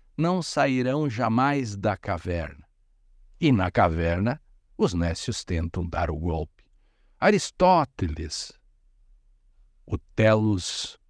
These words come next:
do nécio é o golpismo.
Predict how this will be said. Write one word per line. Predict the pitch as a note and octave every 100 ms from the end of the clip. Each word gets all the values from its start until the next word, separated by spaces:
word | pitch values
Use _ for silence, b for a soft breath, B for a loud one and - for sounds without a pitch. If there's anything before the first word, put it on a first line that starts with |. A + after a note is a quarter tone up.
| -
do | F2 F2+
nécio | E2+ F#2 F2 - - D#2+ - _ _ -
é | F2+
o | E2+
golpismo. | D#2+ F2+ E2+ D#2+ _ - D2+ D2+ - E2+